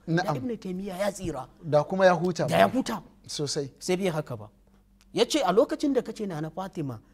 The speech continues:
Speaker 1: ba za ta nemi abin da ba hakkinta ba. Wani zai zo ya ce ma Khalifa Abubakar shi kuma bai hana ba Yahude ba Nasare hakkin shi.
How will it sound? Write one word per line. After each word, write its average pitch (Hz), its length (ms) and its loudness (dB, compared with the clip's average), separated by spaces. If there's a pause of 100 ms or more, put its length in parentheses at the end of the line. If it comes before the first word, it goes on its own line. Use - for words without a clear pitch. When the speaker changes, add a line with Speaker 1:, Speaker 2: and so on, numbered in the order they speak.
(160)
Speaker 1:
ba 131 180 -6
za 175 160 0
ta 196 160 -6
nemi 151 240 0
abin 135 260 -4
da 127 100 -4
ba 113 180 -10
hakkinta 110 420 -16
ba. - 100 -20 (920)
Wani 156 260 0
zai 226 160 4
zo 208 120 2
ya 190 140 2
ce 180 200 -4
ma 160 200 -2 (200)
Khalifa 170 400 -6
Abubakar 165 320 -6
shi 175 140 -10
kuma 180 240 -4
bai 202 160 -2
hana 180 300 -4
ba 127 120 -8
Yahude 151 520 -4
ba 120 120 -6
Nasare 151 400 -4
hakkin 139 380 -6
shi. - 180 -18